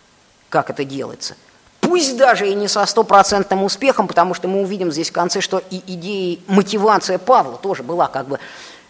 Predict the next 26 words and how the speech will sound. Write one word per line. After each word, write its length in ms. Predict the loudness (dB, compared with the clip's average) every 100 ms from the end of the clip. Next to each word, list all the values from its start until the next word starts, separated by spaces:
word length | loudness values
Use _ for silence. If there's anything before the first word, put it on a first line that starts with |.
| _ _ _ _ -14
большинством 600 | -4 -2 0 -2 -2 -2
слушателей 460 | -4 -8 -6 0 0
отвергнута. 600 | 2 -2 -4 -8 -12 -2
Но 140 | 0
тем 260 | 2 0 2
не 100 | 2
менее, 260 | 0 -4
сам 260 | 2 2 2
пример 320 | 0 0 0
того, 280 | 4 4 2
как 300 | 4 4 6
это 180 | 0 -2
делается, 460 | -4 -8 -10 -10
вот 160 | -8 -6
мы 160 | -4 -4
здесь, 280 | -4 -6
так 140 | -4 -6
сказать, 260 | -4 -6
в 60 | -4
семнадцатой 540 | -4 -2 -2 -2 -4
главе 300 | 0 0 0
книги 260 | -2 -4 -4
Деяний 400 | -2 2 2 0
видим 280 | -4 -4 -2
очень 240 | -2 -2
чётко. 400 | -2 -4 -6 -10